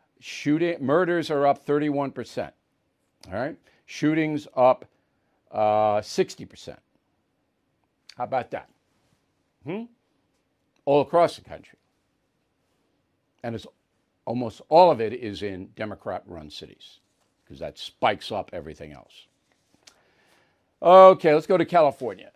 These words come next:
Now, L A, we're gonna do this tomorrow, as they got an epidemic of violence too, um, because they won't enforce the law. It's the same thing.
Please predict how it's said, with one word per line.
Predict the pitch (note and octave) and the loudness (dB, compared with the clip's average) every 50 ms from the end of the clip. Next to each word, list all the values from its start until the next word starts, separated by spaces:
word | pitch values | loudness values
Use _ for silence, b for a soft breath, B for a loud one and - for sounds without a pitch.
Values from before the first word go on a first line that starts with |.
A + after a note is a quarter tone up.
| _ _ _ _ | _ _ _ _
Now, | - C#3+ C#3 C#3 C3+ C3+ C3+ - - | -6 -2 -2 0 0 0 -2 -4 -2
L | E3 D#3 D#3 D#3 D3+ | 2 2 2 4 4
A, | D#3 D#3+ D3+ C#3 C3 | 2 4 2 2 2
we're | B2+ B2+ | 0 -2
gonna | C3 C3+ C3+ C3 | -4 -4 -6 -4
do | C3+ D3 | -6 -6
this | C3 C3+ B2+ - | -6 -6 -10 -10
tomorrow, | - C3+ B2 B2 C3 C3+ C3 B2+ B2 A#2 A#2 A#2+ | -12 -10 -6 -4 -2 0 0 0 0 0 -2 -4
as | A#2+ - B2+ G#2+ | -6 -10 -12 -10
they | G#2 A2+ | -10 -8
got | G2+ A2+ A2 G#2+ | -8 -6 -6 -6
an | G#2 G#2 | -8 -10
epidemic | G#2+ E2+ A2+ F#2+ A2+ G#2+ G#2 G2+ F#2 | -10 -12 -12 -10 -10 -10 -10 -10 -12
of | G#2 F#2+ | -12 -10
violence | G2+ G2 G2 G2+ G#2 G#2 G2+ - - | -8 -8 -8 -8 -8 -12 -14 -16 -14
too, | - - G#3+ A#3+ A3+ G3+ F3 E3 F3 F#3+ F3+ _ _ _ _ _ _ _ _ _ _ _ _ _ _ - | -4 0 4 4 6 4 4 0 -4 -8 -10 _ _ _ _ _ _ _ _ _ _ _ _ _ _ -10
um, | B2 C3 B2 B2 B2 A#2+ A#2 A2+ A2+ A2+ A2 A2 G#2+ G#2+ A2+ A#2 G#2+ | -4 -2 0 0 2 0 0 -2 -4 -6 -10 -12 -12 -14 -14 -12 -10
because | A#2+ B2+ A#2+ A#2+ F#2+ | -8 -6 -6 -6 -6
they | A2+ A2+ | -6 -6
won't | A2 A2 A2 | -6 -8 -12
enforce | G#2 - B2+ A2+ G2+ - | -14 -12 -12 -12 -12 -12
the | - | -10
law. | D3+ D3 A#2 G#2+ | -8 -6 -6 -6
It's | G#2 E3 | -8 -10
the | |
same | F3+ - C4+ C4+ | -8 -6 -6 -4
thing. | - G#3 F#3+ - | -4 -4 -6 -8